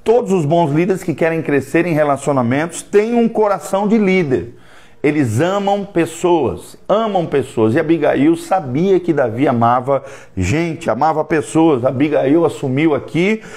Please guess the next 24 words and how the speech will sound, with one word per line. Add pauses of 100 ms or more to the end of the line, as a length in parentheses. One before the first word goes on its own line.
(140)
o
papel
de
serva,
se
submeteu
a
Davi,
valorizou
Davi.
Dessa
maneira, (280)
salvou
a
vida (380)
de (160)
toda
a
sua
família (280)
de
forma
segura, (260)
servindo